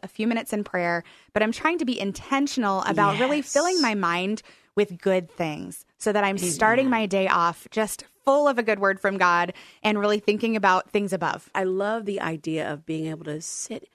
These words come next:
Speaker 2: and spend quality time with God
Speaker 1: Mm-hmm.
Speaker 2: because that's how we get to know him.
Speaker 1: Yeah.
Speaker 2: That's how we build our faith.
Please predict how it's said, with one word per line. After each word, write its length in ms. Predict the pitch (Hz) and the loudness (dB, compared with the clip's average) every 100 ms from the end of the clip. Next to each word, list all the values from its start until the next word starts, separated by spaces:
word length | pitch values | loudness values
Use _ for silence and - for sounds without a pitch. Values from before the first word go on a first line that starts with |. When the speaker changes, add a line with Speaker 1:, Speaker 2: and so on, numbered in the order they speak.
| _ _ - | _ _ -6
Speaker 2:
and 120 | 180 | -6
spend 380 | - 180 175 170 | -6 -6 -6 -8
quality 460 | - 165 151 151 | -10 -10 -8 -10
time 320 | 135 151 135 131 | -10 -8 -8 -8
with 160 | 127 | -12
God 380 | 131 123 117 - _ | -12 -12 -14 -20 _
Speaker 1:
Mm-hmm. 220 | 208 190 | -4 -2
Speaker 2:
because 180 | 196 165 | -2 -2
that's 220 | 165 165 | -2 -6
how 120 | 160 160 | -8 -8
we 140 | 156 | -8
get 160 | 151 - | -10 -12
to 100 | 147 | -10
know 260 | 147 151 175 | -10 -10 -12
him. 400 | 190 202 240 277 | -8 -8 -8 -10
Speaker 1:
Yeah. 340 | 180 196 240 170 - | -6 -4 -4 -8 -8
Speaker 2:
That's 280 | 151 151 | -8 -6
how 560 | - 165 156 151 151 - | -10 -8 -8 -10 -12 -16
we 200 | 170 160 | -10 -10
build 360 | 143 156 151 151 | -8 -8 -8 -10
our 140 | 147 | -16
faith. 480 | - _ 135 170 | -20 _ -8 -8